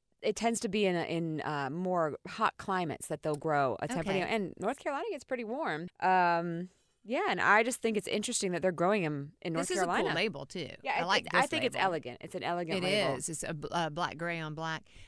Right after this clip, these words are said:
Speaker 2: Um, and I feel like we've had Tempranillo before in a blend. Do you rec-,
Speaker 1: Probably.
Speaker 2: recollect? Mm-hmm.
Speaker 1: Probably. It's t-, it, it is used in blends a lot. Tempranillos tend to be high in alcohol.
Speaker 2: Mm-hmm.
Speaker 1: Um, I can't remember.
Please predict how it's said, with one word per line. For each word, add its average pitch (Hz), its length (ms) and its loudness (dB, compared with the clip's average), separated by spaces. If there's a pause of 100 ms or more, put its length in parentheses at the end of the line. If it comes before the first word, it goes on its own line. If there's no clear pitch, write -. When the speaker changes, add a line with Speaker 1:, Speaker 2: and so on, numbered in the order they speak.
(140)
Speaker 2:
Um, 180 480 2 (180)
and 226 160 2
I 240 100 -6
feel 453 200 -4 (180)
like 453 100 -8
we've 320 160 0
had 403 280 -2
Tempranillo 269 540 -2
before 285 760 -4 (140)
in 220 180 -2
a 160 140 -2
blend. 175 920 0
Do 214 80 -8
you 254 120 -4
rec-, 269 180 -6
Speaker 1:
Probably. 359 220 6 (200)
Speaker 2:
recollect? - 360 0 (140)
Mm-hmm. 202 260 0 (120)
Speaker 1:
Probably. 170 480 4
It's 180 140 -6
t-, - 80 -4
it, 208 120 -2
it 220 180 0
is 208 140 0
used 180 200 -2
in 165 100 -4
blends 156 300 0
a 143 40 -2
lot. 139 260 0 (300)
Tempranillos 233 600 -2
tend 214 220 0
to 190 40 -2
be 190 160 2
high 185 220 0
in 185 100 0
alcohol. 165 720 0
Speaker 2:
Mm-hmm. - 640 -8
Speaker 1:
Um, 143 640 0 (560)
I - 60 -20
can't - 240 -12
remember. 147 560 -4